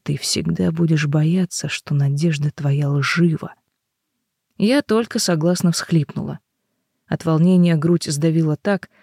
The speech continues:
что воздуха не хватало. Кажется, где-то далеко снова кричал финист, но теперь я не ощутила паники. Под ногами звенела золотая нить, и ее песня заглушала прочие звуки.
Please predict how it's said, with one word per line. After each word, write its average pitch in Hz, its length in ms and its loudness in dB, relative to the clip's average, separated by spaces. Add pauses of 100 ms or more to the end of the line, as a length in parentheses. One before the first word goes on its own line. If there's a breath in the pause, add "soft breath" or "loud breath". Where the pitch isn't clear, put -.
(100)
что - 240 -2
воздуха 180 480 0
не 165 80 4
хватало. - 500 -6 (920)
Кажется, 262 400 -2
где-то 220 300 -2
далеко 214 400 0
снова 240 460 0
кричал 196 420 -2
финист, 139 640 -4 (240)
но 160 140 -2
теперь 196 340 -2
я 190 160 2
не 190 140 2
ощутила 196 480 0
паники. 180 560 -6 (840)
Под 170 140 0
ногами 170 380 0
звенела 156 480 2
золотая 151 460 0
нить, 190 340 0 (360)
и - 80 0
ее 202 500 2
песня 240 420 0
заглушала 190 640 0
прочие 175 420 -2
звуки. 143 460 -8